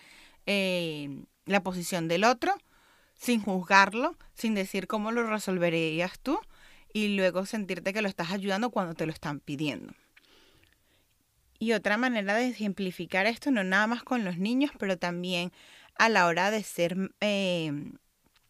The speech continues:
managers o líderes, todos tenemos la capacidad de ser líderes, y, pero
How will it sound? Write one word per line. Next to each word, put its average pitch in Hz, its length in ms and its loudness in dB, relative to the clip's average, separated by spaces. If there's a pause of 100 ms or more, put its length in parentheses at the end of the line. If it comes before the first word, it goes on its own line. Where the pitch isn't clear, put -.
(240)
managers 214 680 4
o 170 180 2
líderes, 214 600 2 (300)
todos 220 240 2
tenemos 202 340 -2
la 226 120 0
capacidad 180 500 -4
de 165 80 -2
ser 180 260 -2
líderes, 180 560 -2 (160)
y, 175 720 -4 (560)
pero 196 360 6